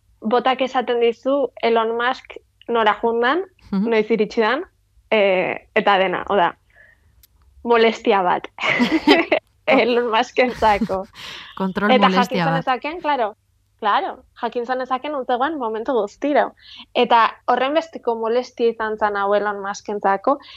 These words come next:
Speaker 1: eskaini zizkiola Jack Sweeneyri bost mila dolar, e, kontua izteagatikan.
Speaker 2: Bueno, bost mila dolar
Speaker 1: Eta
Speaker 2: ez dira hainbeste berarentzat.
Speaker 1: Claro. Ez, ez, bilionarioa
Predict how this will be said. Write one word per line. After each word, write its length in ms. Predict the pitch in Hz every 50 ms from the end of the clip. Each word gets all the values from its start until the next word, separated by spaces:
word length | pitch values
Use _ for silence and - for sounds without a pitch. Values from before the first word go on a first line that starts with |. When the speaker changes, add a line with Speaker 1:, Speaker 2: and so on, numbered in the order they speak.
| - -
Speaker 1:
eskaini 480 | - 240 233 - - 254 262 269 277 269
zizkiola 680 | 269 254 240 233 226 - - 226 220 208 202 196 190
Jack 240 | 196 208 214 208 -
Sweeneyri 580 | - - 240 226 226 214 214 214 240 285 285 _ _ _ _ _ _ _ _ _
bost 280 | - 220 233 247 233 240
mila 380 | 247 247 254 262 285 285 277 247
dolar, 480 | 233 233 233 247 269 285 339 - - _ _ _ _ _ _ _
e, 520 | - 220 214 208 202 196 190 185 190 185 - -
kontua 240 | 226 208 202 214
izteagatikan. 760 | 240 - - 233 208 180 190 175 - 180 - - 214 214 - - _ _
Speaker 2:
Bueno, 360 | - 175 147 139 - - _ -
bost 200 | 156 156 156 165
mila 300 | 160 160 165 165 151 151
dolar 340 | 151 151 151 156 156 160 170 254
Speaker 1:
Eta 240 | 240 214 240 220 -
Speaker 2:
ez 100 | 180 165 -
dira 160 | 202 170 143
hainbeste 320 | 139 139 135 135 - - 143
berarentzat. 340 | 165 - - - 226 226 220
Speaker 1:
Claro. 180 | 214 185 185 - - _ _ _ _ _ _ _ _ _ _ - _ _ _ _ _ _ _ _ _ _ -
Ez, 180 | 185 175 185
ez, 160 | 196 202 190 -
bilionarioa 720 | - 185 190 196 185 190 196 202 202 208 202 214 214